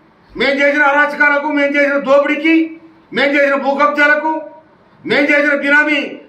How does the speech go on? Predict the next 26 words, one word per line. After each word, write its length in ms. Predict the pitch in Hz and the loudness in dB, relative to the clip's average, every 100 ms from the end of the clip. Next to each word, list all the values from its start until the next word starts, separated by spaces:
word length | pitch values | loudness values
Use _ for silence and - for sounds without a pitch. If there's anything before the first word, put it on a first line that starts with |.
| - | -4
కబ్జాలకు 560 | 330 - 302 302 311 320 320 - - - _ _ _ 165 | -4 2 2 2 0 0 -2 -6 -18 -20 _ _ _ -2
మమ్మల్ని 420 | 240 294 302 294 | 0 2 2 2
ఏదో 120 | 294 285 254 262 254 - | 2 0 -2 -4 -6 -4
కిరికిరి 280 | 277 320 302 | -2 0 2
అయ్యేటట్టుంది, 440 | 302 302 302 294 277 | 2 0 -2 -4 -4
చట్టం 300 | 262 302 - - - - - _ _ _ _ - | 0 0 0 -2 -12 -20 -20 _ _ _ _ -4
ఏమో 220 | 214 285 | 2 2
చేసేటట్టుంది, 640 | 302 294 294 294 294 285 277 | 2 2 0 0 -2 -2 -2
కనుక 260 | 277 277 | 0 0
మమ్మల్ని 320 | 277 269 269 262 | 0 0 -2 0
కాపాడమని 540 | 262 269 277 262 254 - - - | 0 2 0 0 -4 -10 -8 0
ఆడి 120 | 226 262 | 0 0
మీద 140 | 254 | -2
ప్రదర్శన 360 | 254 247 233 233 | 0 0 0 -2
చేసే 160 | 226 214 | -2 -2
పరిస్థితి 260 | 220 214 240 | -2 -4 -8
ఉంది 120 | 202 180 | -6 -6
మీరు. 140 | - - - - _ - - - - - - - | -6 -12 -20 -20 _ -20 -20 -20 -20 -20 -20 -8
ఇవాళ 260 | 220 294 294 294 | 0 2 2 2
మీరు 180 | 285 285 | -2 0
తెలంగాణ 380 | 285 302 302 302 277 - - - - | 2 2 2 2 2 -2 -10 -20 -8
ఏర్పడిన, 600 | 185 294 302 302 302 294 294 277 262 | 0 2 2 2 0 2 0 0 0
ఏర్పడిన 340 | 285 302 302 285 | 0 2 0 2
నాడు 180 | 302 311 - - - _ _ _ _ - | 0 0 -6 -14 -20 _ _ _ _ -6
మీ 180 | 226 277 | 0 2
ఆస్తులేని, 600 | 285 302 330 311 320 | 2 0 0 0 0